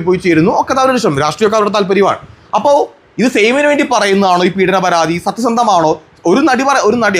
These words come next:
I mean, ഒരു ലേഡി പറയുന്നത് ഞാൻ കേട്ടിരുന്നു, സ്ത്രീ പറയുന്നതാണ് ഇവിടുത്തെ പരാതി, അതാണ് ഇവിടുത്തെ തെളിവ്, അതങ്ങ് തെളിയിച്ചോണം. അത് തെളിയിക്കേണ്ട, അല്ലെങ്കിൽ ഇതിന്റെ സത്യസന്ധതയൊക്കെ തെളിയിക്കേണ്ടത് ആ നടന്മാരുടെ ഉത്തരവാദിത്വമാണ്. അപ്പൊ തെളിവിനൊന്നും ഇവിടെ പ്രസക്തിയൊന്നുമില്ല. ഞങ്ങളങ്ങ് ഉന്നയിച്ചു കഴിഞ്ഞാൽ, ഞങ്ങളുടെ ആരോപണമാണ് ഇവിടെ ഏറ്റവും വലിയ തെളിവെന്നൊക്കെയാണ് ചില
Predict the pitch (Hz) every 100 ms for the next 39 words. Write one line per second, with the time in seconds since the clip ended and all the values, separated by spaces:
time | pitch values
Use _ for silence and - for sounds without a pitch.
0 | 165 185 214 196 226 214 262 240 240 247
1 | 240 233 226 185 208 - - - - _
2 | - - 196 240 277 247 254 285 285 262
3 | 254 254 262 214 220 202 165 185 220 233
4 | 233 214 240 190 147 180 196 226 208 277
5 | 202 - 156 175 165 180 220 214 175 160
6 | 185 208 202 196 226 - - 180 175 202
7 | 214 226 226 233 214 214 226 220 226 220
8 | 214 214 220 226 - 220 214 214 214 -
9 | - _ _ - 160 165 175 247 277 269
10 | 254 240 220 202 220 220 185 160 156 175
11 | 220 269 269 226 220 233 247 233 208 196
12 | 160 180 226 196 202 240 277 269 214 196
13 | 190 175 196 190 190 180 170 175 185 175
14 | 180 165 165